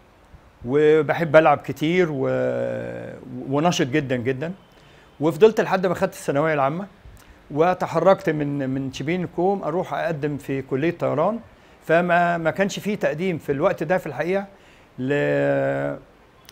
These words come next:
للكلية ال-، الجوية في، بثانوية عامة. فمن كتر ما أنا حابب إن أنا أكون طيار، أخويا قدم عشان ما يزعلنيش، هو already كان خلص كلية تربية رياضية.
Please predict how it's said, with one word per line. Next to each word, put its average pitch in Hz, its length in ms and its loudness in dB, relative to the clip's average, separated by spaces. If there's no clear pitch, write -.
للكلية 160 520 6
ال-، 135 160 0
الجوية 139 720 2
في، 160 500 -2
بثانوية 156 500 2
عامة. 110 200 -2
فمن 156 240 2
كتر 208 300 2
ما 214 100 4
أنا 214 100 2
حابب 165 400 4
إن 143 100 0
أنا 170 120 2
أكون 202 180 0
طيار، 180 400 4
أخويا 214 340 6
قدم 143 260 4
عشان 165 380 0
ما 139 80 2
يزعلنيش، 143 480 -4
هو 175 260 0
already 196 200 4
كان 160 200 -2
خلص 180 440 2
كلية 160 240 4
تربية 156 480 2
رياضية. 110 460 -4